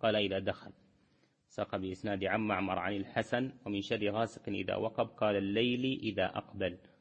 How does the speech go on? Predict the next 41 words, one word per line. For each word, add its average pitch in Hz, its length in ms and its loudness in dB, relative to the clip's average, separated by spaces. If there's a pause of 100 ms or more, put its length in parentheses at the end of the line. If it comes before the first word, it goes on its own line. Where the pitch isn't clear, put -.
ساق - 280 -6
بإسناد 95 480 -2
عن 104 160 0
قتادة 98 460 0
عن 95 140 0
الحسن: 113 400 -4
"ومن 101 160 -2
شر 101 260 -2
غاسق 113 360 0
إذا 98 240 -2
وقب"، 117 360 0
قال: 101 260 2
"إذا 95 280 2
جاء". 95 260 0 (360)
ساق 135 260 4
بإسناد 117 440 2
عن 101 180 4
علي 110 240 2
بن 107 120 0
أبي 101 160 2
طلحة 104 340 2
عن 95 160 2
ابن 101 160 -2
عباس 98 500 2
قوله: 110 360 0
"إذا 107 220 2
وقب"، 123 440 2
يقول: 113 340 0
"إذا 101 340 2
أقبل". 95 340 -4 (340)
وقال 160 300 8
بعضهم: 120 540 4
"هو 127 160 4
النهار 120 460 4
إذا 110 280 6
دخل 123 480 4
في 110 120 -4
الليل"، 95 340 2 (200)
وقد 104 260 -2
ذكرناه 117 440 2
قبل. 92 420 0